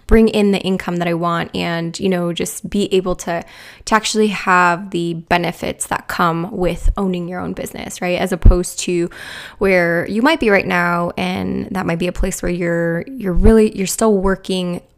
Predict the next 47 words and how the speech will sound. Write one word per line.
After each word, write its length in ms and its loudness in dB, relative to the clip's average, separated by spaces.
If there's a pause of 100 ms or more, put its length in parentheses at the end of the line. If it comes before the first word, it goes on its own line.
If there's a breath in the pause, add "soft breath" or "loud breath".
like, 320 -6
in 160 4
the 80 4
business, 720 0
you're 80 -6
still 180 -4
putting 240 2
in 160 0
hours, 540 2
you're 180 -6 (100)
still, 440 -2 (920 loud breath)
you 60 6
know, 120 8
just 240 0
wearing 260 4
a 80 2
lot 80 4
of 80 2
hats, 420 2
and, 280 0 (300 loud breath)
and 380 0 (160 loud breath)
you're 140 2
wondering, 320 6
like, 220 -2
when 180 4
is 140 6
the 100 6
turning 320 2
point, 260 -2
right? 240 6
Like, 200 2
when 160 6
is 100 4
this 180 2
all 200 4
gonna 120 2
come 200 -2
together 340 0
and 320 -2
compound, 720 2
and, 480 -6
and 100 -4
I'm 100 -2
actually 320 0
gonna 140 0
get 180 -4
ahead 640 0